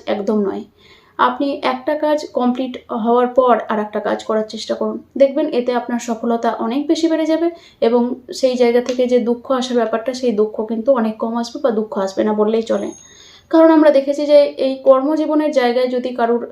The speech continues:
দুঃখ আসে, মানে কারুর যদি সমস্যা হয়, তাহলে সেই জায়গা থেকে অবশ্যই দুঃখ আসে মনের মধ্যে, যে আমি এই কাজটা করতে পারলাম না, বা ওই কাজটা আমার ব্যর্থ হয়ে গেল, বা ওই কাজটা আমি, আহ, ঠিকঠাক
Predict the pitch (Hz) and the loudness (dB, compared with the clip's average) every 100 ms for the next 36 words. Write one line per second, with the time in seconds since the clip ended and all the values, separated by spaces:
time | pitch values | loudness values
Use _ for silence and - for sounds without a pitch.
0 | - - - 269 220 247 - 262 247 233 | -16 -20 -10 -6 -4 -4 -2 0 0 0
1 | 240 233 233 233 247 254 247 - 247 294 | -2 -2 0 2 2 2 -2 -4 -2 -2
2 | 302 277 208 202 233 233 233 233 220 220 | 0 0 2 0 -2 -2 0 -2 0 0
3 | 226 233 247 240 247 277 269 214 214 214 | 0 -4 -2 -2 0 -4 0 -2 -2 -4
4 | 214 208 208 214 214 - - - - - | -2 -2 0 -2 -2 -6 -14 -14 -20 -20
5 | _ 262 254 247 - 247 240 233 247 247 | _ 2 4 4 0 0 0 0 -2 -2
6 | 247 240 262 254 277 285 240 220 226 240 | -4 -2 0 0 2 2 2 2 4 2
7 | 247 233 254 247 240 240 233 262 262 277 | 0 -2 -4 -2 0 0 -2 -4 4 4
8 | 262 214 220 220 233 233 247 240 240 240 | 6 4 2 2 0 -2 -2 -2 -2 -4
9 | - - _ - 226 226 220 214 - - | -10 -20 _ -4 -2 0 2 2 0 0
10 | - - 247 247 240 | -2 0 -2 2 0